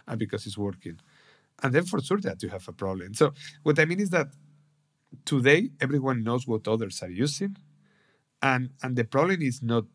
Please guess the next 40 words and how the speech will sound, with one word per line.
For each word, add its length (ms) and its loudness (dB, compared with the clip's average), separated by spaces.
in 180 -4
that. 220 -2
The, 200 -2
the 120 4
problem 280 2
is 60 -2
that 160 0
every 240 2
company 580 0
try 240 2
to 400 0
have 380 0
updates 720 -2
always 540 0
of 300 -6
everything, 720 -2
but 180 0
everything 520 4
is 180 -2
related 440 0
to, 220 -4
to 120 0
everything. 440 -2
For 120 -4
example, 400 -2
if 120 -4
you 100 0
want 220 -2
to 100 0
use 340 2
Kubernetes 560 0
and 80 -10
you 80 -2
want 180 0
to 40 -2
have 140 -6
an 120 -6
storage 420 -2
over 120 -8
Kubernetes, 600 -4